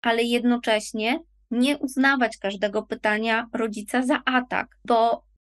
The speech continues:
to pytanie naprawdę może wynikać z niewiedzy albo z niezrozumienia. To jest możliwe, bo często,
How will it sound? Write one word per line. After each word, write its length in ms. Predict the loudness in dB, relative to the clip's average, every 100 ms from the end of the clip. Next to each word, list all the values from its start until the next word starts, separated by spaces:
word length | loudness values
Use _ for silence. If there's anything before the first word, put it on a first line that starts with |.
| -2
to 100 | -2
pytanie 400 | 0 0 2 2
naprawdę 600 | 2 0 2 2 2 -2
może 460 | -2 -2 -2 -2 -4 -6
wynikać 480 | -6 -4 -2 -2 -2
z 40 |
niewiedzy 560 | -4 -2 0 -2 -2 0
albo 560 | 0 0 2 2 0 -4
z 160 | -8
niezrozumienia. 840 | -4 -4 -6 -8 -8 -6 -6 -8 -10 _ _ -2
To 60 |
jest 280 | -2 -2 -12 _ 2
możliwe, 680 | 2 2 -2 -2 0 0 0 _ -10
bo 480 | 0 2 2 0 -4 _ _ _ _ _ -2
często, 720 | 2 2 -2 -2 2 2 0